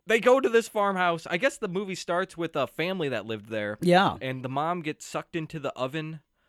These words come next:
Speaker 1: by a demon, maybe?
Speaker 2: Yes.
Speaker 1: And she comes out of the oven like a demon, and I
Speaker 2: Yeah.
Speaker 1: guess that's the, that, that, that's how it starts. I
Speaker 2: Uh-huh.
Speaker 1: don't know what goes on here. The only thing that comes of that is there's another, the, the little kid who was there, like, shows up later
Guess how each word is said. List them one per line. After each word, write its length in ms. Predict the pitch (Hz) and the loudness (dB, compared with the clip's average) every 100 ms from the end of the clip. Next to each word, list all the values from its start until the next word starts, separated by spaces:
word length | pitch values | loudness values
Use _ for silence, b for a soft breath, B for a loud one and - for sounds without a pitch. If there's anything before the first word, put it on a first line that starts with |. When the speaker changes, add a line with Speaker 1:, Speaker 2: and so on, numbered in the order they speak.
| _ _ | _ _
Speaker 1:
by 140 | 147 | -2
a 80 | 147 | -2
demon, 340 | 127 147 160 170 | -2 -4 -4 -4
maybe? 440 | 175 185 196 190 _ _ _ _ | -4 -4 -6 -8 _ _ _ _
Speaker 2:
Yes. 420 | - 185 214 233 - | 0 2 2 0 -2
Speaker 1:
And 360 | 156 151 127 _ _ - | -2 -2 -8 _ _ -20
she 160 | - 160 | -16 -8
comes 240 | 170 156 | -6 -2
out 280 | 123 190 277 _ _ - | 0 0 -2 _ _ -8
of 140 | 247 | -6
the 60 | 311 | 0
oven 260 | 302 359 349 | 0 -2 -2
like 200 | 294 294 | -4 -4
a 60 | |
demon, 420 | 254 320 349 359 349 | -6 -4 -4 -8 -8
and 380 | 175 170 160 156 | -6 -4 -4 0
I 40 | 160 | 4
Speaker 2:
Yeah. 100 | 185 151 | 6 6
Speaker 1:
guess 80 | 101 | 2
that's 260 | 220 - | -2 -4
the, 180 | 208 190 | -8 -8
that, 160 | - 175 - | -10 -16 -12
that, 160 | 160 _ _ _ _ | -14 _ _ _ _
that's 200 | 156 175 | -6 -4
how 140 | 190 196 | -2 -4
it 100 | 190 | -4
starts. 400 | - 196 233 - | -6 -4 -4 2
I 60 | |
Speaker 2:
Uh-huh. 80 | 160 | 4
Speaker 1:
don't 160 | 165 151 | 4 2
know 40 | |
what 160 | 185 147 | 0 -4
goes 200 | 127 117 | -8 -8
on 180 | 110 110 | -10 -10
here. 160 | 104 - _ _ - | -14 -16 _ _ -6
The 120 | 175 | -4
only 220 | 196 233 | -2 -4
thing 180 | 220 226 | -4 -6
that 260 | 208 - - | -6 -8 -12
comes 400 | 190 208 165 - - | -10 -8 -10 -14 -8
of 140 | 147 147 | -6 -2
that 280 | 156 156 | -2 -2
is 180 | 156 135 | -4 -8
there's 200 | 143 135 | -8 -8
another, 340 | 135 151 156 - _ | -6 -4 -4 -6 _
the, 160 | - 156 143 | -4 -4 -2
the 140 | 180 | -2
little 180 | 247 226 | 0 0
kid 240 | - 240 | 0 0
who 140 | 202 196 | 0 -2
was 160 | 151 | -2
there, 240 | 139 139 135 | -2 -2 -2
like, 160 | 127 | -4
shows 300 | - 170 170 | -4 -6 -4
up 140 | 165 135 | -6 -6
later 440 | 135 156 170 175 | -6 -6 -8 -12